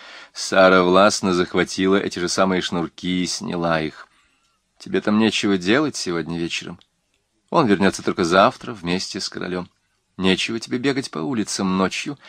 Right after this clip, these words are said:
из-за единственного удовольствия полюбоваться на закрытую дверь, даже если она украшена образом святого Криспа.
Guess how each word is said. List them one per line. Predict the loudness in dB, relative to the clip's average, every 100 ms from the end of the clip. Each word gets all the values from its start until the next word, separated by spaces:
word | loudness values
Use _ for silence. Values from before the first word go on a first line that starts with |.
| -20 -2
из-за | 4 4 6 6
единственного | 6 6 4 2 0 -2 2 2
удовольствия | 4 4 4 2 0 0
полюбоваться | 0 -2 2 2 2 -4
на | -4
закрытую | -6 -4 -6 -4 -8
дверь, | 0 0 0 -10 -18 -4
даже | 0 2 0
если | -2 -4
она | -4
украшена | -6 -4 0 0 0 -8 -10
образом | -6 -8 -8 -12
святого | -12 -12 -6 -6 -6
Криспа. | -8 -10 -8 -10